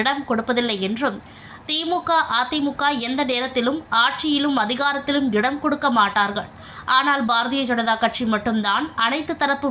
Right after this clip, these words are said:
மக்களுக்கும் உயர்ந்த இடத்தை கொடுப்பது, அழகு பார்ப்பது பாரதிய ஜனதா கட்சி, பாரத பிரதமர் நரேந்திர மோடி அவர்கள் மட்டும்தான். இதை நன்கு உணர்ந்து திருமாவளவன் அவர்கள் செயல்பட வேண்டும்.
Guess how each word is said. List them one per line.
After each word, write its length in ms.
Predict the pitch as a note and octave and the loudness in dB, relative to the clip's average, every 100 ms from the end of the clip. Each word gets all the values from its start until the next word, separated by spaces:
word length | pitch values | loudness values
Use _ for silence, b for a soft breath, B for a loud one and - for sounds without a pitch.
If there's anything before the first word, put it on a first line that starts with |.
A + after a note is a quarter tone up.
| A#3 | 2
மக்களுக்கும் 540 | - C4+ B3 B3 C#4 G3+ | 2 2 0 -2 -2 0
உயர்ந்த 300 | A3+ C#4 D#4 C4+ | 0 0 0 0
இடத்தை 260 | B3 B3 A#3+ | 0 0 0
கொடுப்பது, 400 | A3 G#3+ A3+ G#3+ C4 C#4+ G#3 | 0 0 0 0 -2 0 0
அழகு 300 | A3+ C4 D4+ A#3+ | 0 0 -2 0
பார்ப்பது 400 | G#3 A3 G#3+ C#4+ E4 B B F#3 A3+ | 0 0 0 -2 -4 B B 0 2
பாரதிய 400 | C#4 D#4+ E4+ D4+ | 2 2 0 0
ஜனதா 260 | C#4+ C#4 C4 C4 | 0 2 2 0
கட்சி, 240 | B3 C4+ B3+ G#3 A3 | -2 -4 -4 0 2
பாரத 320 | A#3+ C#4+ D4 | 2 0 -2
பிரதமர் 400 | C4 B3+ B3 A#3 G#3+ | 2 2 2 2 2
நரேந்திர 400 | G3+ C4+ D4+ D4 B3 | 0 2 0 0 0
மோடி 180 | A3+ A3 | 0 0
அவர்கள் 320 | G3+ G#3+ A3 G3 | 2 2 2 0
மட்டும்தான். 440 | F#3 A3 G#3 E3+ - B B B B - | -2 -2 0 -2 -4 B B B B -4
இதை 140 | C4+ C#4 B3 | -2 0 0
நன்கு 280 | B3+ D#4 F4 C#4+ | 0 0 2 2
உணர்ந்து 300 | B3 B3 E4 D4 | 0 0 -2 0
திருமாவளவன் 640 | D4 D#4+ D4 C4+ B3+ B3 | 4 6 6 4 2 2
அவர்கள் 320 | A3 A3+ B3 A#3+ | 2 2 2 2
செயல்பட 400 | A3 A#3+ C4 A#3+ G3+ | -2 -2 2 2 2
வேண்டும். 260 | F3+ F#3+ | -2 -6